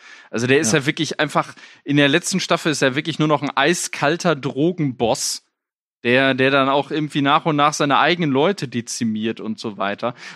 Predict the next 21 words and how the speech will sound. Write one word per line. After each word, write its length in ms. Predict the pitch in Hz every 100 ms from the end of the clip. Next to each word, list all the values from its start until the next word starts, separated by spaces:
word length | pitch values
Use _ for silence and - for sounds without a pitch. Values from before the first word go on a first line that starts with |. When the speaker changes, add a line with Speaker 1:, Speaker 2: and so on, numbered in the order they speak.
| -
Speaker 1:
Wobei 260 | 120 147
ich 100 | 180
jetzt 200 | 180 -
noch 80 | 190
mal 140 | 175
eine 180 | 165 147
andere 420 | 156 220 202 190 - - _
Szene 320 | - - 220 262
hervorheben 640 | 170 - 196 175 165 160
will 100 | 160
aus 260 | 170 156 -
der, 240 | 147 143
oder 340 | 135 131 - 123
eigentlich 220 | 160 156
eine 80 | 170
andere 160 | 175 139
Folge 480 | - 170 208 233
aus 140 | 139 135
der 100 | 143
zweiten 320 | - 165 147
Staffel, 480 | - 196 - 131